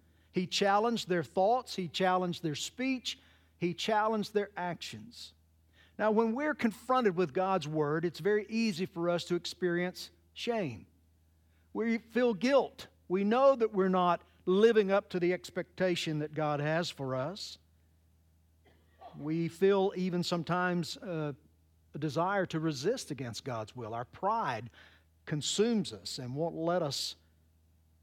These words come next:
put down our walls and embrace what God has said. We're prone to think that no one can do what God is asking, and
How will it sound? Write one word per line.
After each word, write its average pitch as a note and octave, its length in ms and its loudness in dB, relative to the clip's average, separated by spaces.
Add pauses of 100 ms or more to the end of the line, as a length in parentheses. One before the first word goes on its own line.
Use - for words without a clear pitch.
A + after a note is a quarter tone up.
(140)
put F3+ 240 -4
down F#3 340 4
our E3 180 4
walls D#3 720 2 (120)
and D#3 120 -2
embrace D#3+ 480 0
what D3+ 200 -4
God D3+ 240 0
has C#3 80 -10
said. F3+ 400 -8 (1200)
We're D3 200 -6
prone G#3 460 0
to D#3 80 0
think D3 460 -2 (520)
that C#3+ 140 -4
no F3+ 160 2
one D#3+ 240 0
can D3+ 200 -2
do E3 300 2
what C#3 220 -4
God D3+ 240 -2
is C#3+ 120 -6
asking, D#3+ 460 -2
and D#3+ 360 -2